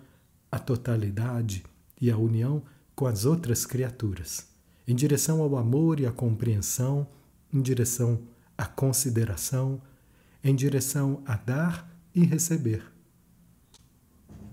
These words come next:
Mas existe sempre esse outro lado,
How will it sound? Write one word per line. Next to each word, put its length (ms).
Mas 200
existe 800
sempre 500
esse 220
outro 240
lado, 520